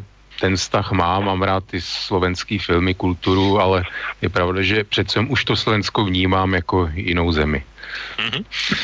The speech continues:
Speaker 2: Tak, eh, druhá otázka byla, co se ti vypo-, eh, vybaví pod pojmem Majdan. Ty, a to je asi dobrý zmínit, máš jednu výhodu na rozdíl asi od nás dvou, předpokládám, eh, že jsi vlastně byl na příslušném náměstí v Kyjevě osobně, takže máš i takovou tu svůj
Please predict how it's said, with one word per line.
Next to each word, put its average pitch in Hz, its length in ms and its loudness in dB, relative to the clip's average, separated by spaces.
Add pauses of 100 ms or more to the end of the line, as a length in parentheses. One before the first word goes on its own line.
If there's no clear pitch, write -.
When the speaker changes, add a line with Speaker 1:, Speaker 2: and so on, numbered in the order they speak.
(200)
Speaker 2:
Tak, - 260 -2
eh, 92 180 0
druhá 104 220 0
otázka 127 380 -2
byla, 139 160 -2
co 117 140 -4
se 131 100 -2
ti 139 120 -6
vypo-, 127 220 -6
eh, 113 240 -2
vybaví 110 380 -2
pod 113 180 -4
pojmem 131 300 2
Majdan. 104 500 -2 (200)
Ty, 120 340 -2 (160)
a - 100 -4
to 120 100 0
je 117 60 2
asi 113 180 -2
dobrý 117 280 -2
zmínit, 117 380 0
máš 117 240 -2
jednu 113 180 -2
výhodu 117 300 0
na 113 80 0
rozdíl 113 340 0
asi 110 180 0
od 104 120 -2
nás 113 220 2
dvou, 104 140 0
předpokládám, 110 680 -2
eh, 107 960 0
že 113 220 0
jsi 120 120 -2
vlastně 117 260 0
byl 107 220 2
na 120 180 0 (800)
příslušném 113 460 0
náměstí 110 480 -2
v - 120 -6
Kyjevě 107 360 0
osobně, 113 440 0
takže 110 240 0
máš 101 300 0
i - 40 -6
takovou 104 300 -4
tu - 140 -4
svůj 107 380 2